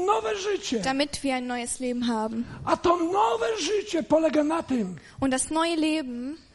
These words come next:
Speaker 1: że chodzisz z Bogiem.
Speaker 2: Und das neue Leben basiert darauf, dass wir mit dem Herrn gehen.
Speaker 1: Chodzisz według Jego zamysłu.
Speaker 2: Dass wir nach seinen Gedanken gehen.
Speaker 1: Chodzisz Jego drogami.
Speaker 2: Dann gehst du seine Wege.
Speaker 1: Czynisz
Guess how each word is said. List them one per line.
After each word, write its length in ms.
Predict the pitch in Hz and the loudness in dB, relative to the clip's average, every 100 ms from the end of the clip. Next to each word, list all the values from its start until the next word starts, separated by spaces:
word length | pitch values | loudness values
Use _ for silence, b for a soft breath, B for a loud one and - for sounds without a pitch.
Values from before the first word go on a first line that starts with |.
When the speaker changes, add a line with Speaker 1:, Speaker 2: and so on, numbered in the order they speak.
| b b b b | b b b b
Speaker 1:
że 220 | 180 214 | -6 -4
chodzisz 680 | 196 - 208 285 311 277 247 214 | -6 -8 2 4 4 2 -8 -4
z 60 | |
Bogiem. 380 | 233 269 226 190 160 - 254 | 2 2 2 -2 -6 -14 -6
Speaker 2:
Und 100 | 247 | -4
das 140 | 254 | -2
neue 240 | 294 339 | -2 0
Leben 500 | 302 302 330 277 285 302 B B B | 0 0 2 2 0 -4 B B B
basiert 400 | - 277 349 349 | 0 2 0 0
darauf, 260 | 269 262 - | -2 -2 -2
dass 180 | 262 - | -6 -4
wir 100 | 269 | -4
mit 140 | 269 | -4
dem 120 | 262 | -4
Herrn 300 | 262 277 269 | -2 0 0
gehen. 400 | 254 311 285 240 | -2 -2 -2 -2
Speaker 1:
Chodzisz 400 | 262 311 320 285 | 4 4 4 -4
według 400 | 247 294 302 302 | 0 0 0 -2
Jego 340 | 269 311 320 339 | 2 2 4 2
zamysłu. 580 | 359 359 349 - 285 247 | 2 2 0 -2 -2 -2
Speaker 2:
Dass 220 | 262 - | -2 0
wir 120 | 269 | 0
nach 180 | 269 262 - | 0 -2 -2
seinen 380 | 269 285 311 277 | 0 0 0 -2
Gedanken 540 | 247 233 247 - 247 | -2 -2 -4 -6 -6
gehen. 200 | 233 226 | -4 -2
Speaker 1:
Chodzisz 440 | 220 339 349 330 - - | 6 6 6 -6 -6 -4
Jego 420 | 214 269 359 370 381 | 2 2 2 0 0
drogami. 680 | 403 381 403 359 320 247 170 | 2 2 4 4 2 -2 -2
Speaker 2:
Dann 200 | 277 269 | -4 -4
gehst 240 | 262 277 - | -4 -4 -4
du 60 | |
seine 440 | 262 262 277 311 269 | -4 -2 -2 -2 -6
Wege. 440 | 226 226 226 226 - - - - - _ B B B | -6 -8 -8 -10 -10 -16 -16 -16 -20 _ B B B
Speaker 1:
Czynisz 460 | - 349 370 392 | -2 0 0 -4